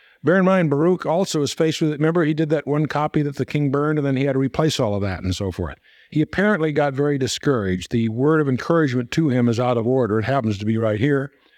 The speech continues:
There's both a good news and bad news. Baruch is discouraged.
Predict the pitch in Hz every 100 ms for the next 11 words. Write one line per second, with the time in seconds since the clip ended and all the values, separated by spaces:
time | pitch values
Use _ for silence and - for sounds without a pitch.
0 | _ _ _ 127 120 123 _ 139 143 135
1 | 160 160 160 143 127 127 151 143 104 98
2 | 98 131 156 156 147 156 113 - 156 110
3 | 117 120